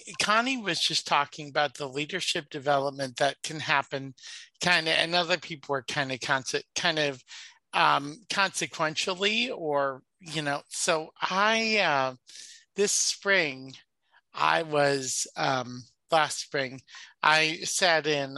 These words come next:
on about every resolutions committee meeting from A C B, just because,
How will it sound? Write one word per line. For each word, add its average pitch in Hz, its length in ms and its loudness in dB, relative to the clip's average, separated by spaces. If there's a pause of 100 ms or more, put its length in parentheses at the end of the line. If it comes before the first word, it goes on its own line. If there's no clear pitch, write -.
(120)
on 139 240 0
about 135 480 2 (200)
every 160 840 0 (480)
resolutions 135 960 -2
committee 131 440 -6
meeting 123 500 -8 (360)
from 151 220 -2
A 147 140 4
C 139 260 0
B, 123 380 -6 (500)
just 208 320 2
because, 226 680 0